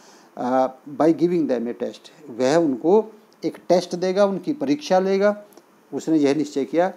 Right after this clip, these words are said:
कि एक परीक्षा लेगा वह और उन दोनों की परीक्षा लेकर के यह तय करेगा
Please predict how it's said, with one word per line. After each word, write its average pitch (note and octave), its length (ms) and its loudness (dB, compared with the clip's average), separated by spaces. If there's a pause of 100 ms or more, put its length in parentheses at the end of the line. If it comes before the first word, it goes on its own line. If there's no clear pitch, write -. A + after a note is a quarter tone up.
(280)
कि E3 80 2
एक E3 160 -2
परीक्षा F3+ 340 2
लेगा C3+ 300 2
वह F3 260 2 (320)
और D3 120 -2
उन D#3+ 160 -2
दोनों F#3 280 0
की F3+ 60 -4
परीक्षा D3 380 -4
लेकर C3+ 280 -4
के F3+ 120 -6
यह F3 260 2
तय E3 200 0
करेगा B2 420 -2